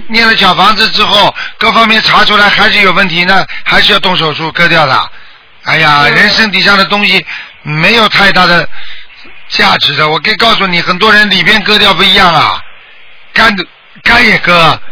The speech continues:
Speaker 1: 肺也割，肠子也割，盲肠也割，对不对啊？
Speaker 2: 嗯。
Speaker 1: 有什么啦？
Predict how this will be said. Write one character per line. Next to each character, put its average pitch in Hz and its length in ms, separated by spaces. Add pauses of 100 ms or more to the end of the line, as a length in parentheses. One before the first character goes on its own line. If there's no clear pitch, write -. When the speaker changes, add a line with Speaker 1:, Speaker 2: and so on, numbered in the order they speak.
(120)
Speaker 1:
肺 277 200
也 196 180
割， 175 420 (200)
肠 208 260
子 226 100
也 202 140
割， 180 400 (800)
盲 220 220
肠 208 180
也 190 160
割， 180 400 (880)
对 214 100
不 196 80
对 214 140
啊？ 202 320
Speaker 2:
嗯。 202 600
Speaker 1:
有 202 60
什 190 100
么 202 80
啦？ 196 300